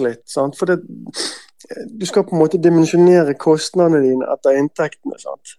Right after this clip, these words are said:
Eh, og det er klart at hvis du bygger opp en stor organisasjon, eh, knyttet til digitaliseringen som vi ser i, i samfunnet generelt sett, så det er på mange måter, du skal jo ta pengene fra et sted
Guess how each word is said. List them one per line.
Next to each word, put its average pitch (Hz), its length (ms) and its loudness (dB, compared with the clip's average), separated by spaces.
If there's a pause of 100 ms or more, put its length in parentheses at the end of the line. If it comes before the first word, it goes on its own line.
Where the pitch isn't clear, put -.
Eh, 135 220 0
og - 120 0
det 160 80 -2
er - 80 -2
klart 165 200 2
at 143 80 2
hvis 143 140 -4
du 156 40 2 (140)
bygger 156 400 2
opp 151 140 -4
en 139 100 -4
stor 151 400 0
organisasjon, 127 840 -2 (580)
eh, 127 280 -2 (840)
knyttet 151 300 0
til 139 120 -2
digitaliseringen 135 840 -2
som 127 140 -10
vi 127 100 -4
ser 131 300 0
i, - 40 -8 (160)
i 135 60 -8
samfunnet 131 480 -2
generelt 135 400 -2
sett, - 360 -10 (520)
så 175 280 2 (1800)
det 185 380 -4
er 180 80 -16
på 175 100 2
mange 180 240 4
måter, 165 400 2
du 151 100 -10
skal 180 200 -2
jo - 80 -12
ta 180 180 -2
pengene 165 320 2
fra 143 160 0
et - 80 -8
sted - 320 -6